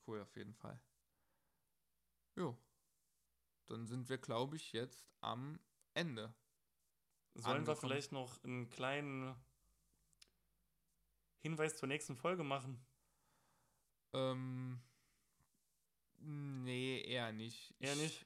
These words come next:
Speaker 1: nee, eher nicht. Also, ähm, seid einfach gespannt, weil ich bin gespannt.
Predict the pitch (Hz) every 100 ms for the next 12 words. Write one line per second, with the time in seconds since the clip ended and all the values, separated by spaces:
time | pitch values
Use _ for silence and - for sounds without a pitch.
0 | - 120 120 120 120 - 120 113 117 -
1 | 131 123 127 127 123 - 131 127 127 127
2 | - - - - - - - - - -
3 | _ _ _ _ _ _ _ _ - 151
4 | 202 196 185 - 147 - 196 214 233 -
5 | - - 127 120 123 - _ _ _ -
6 | 190 - 202 196 - 185 185 190 196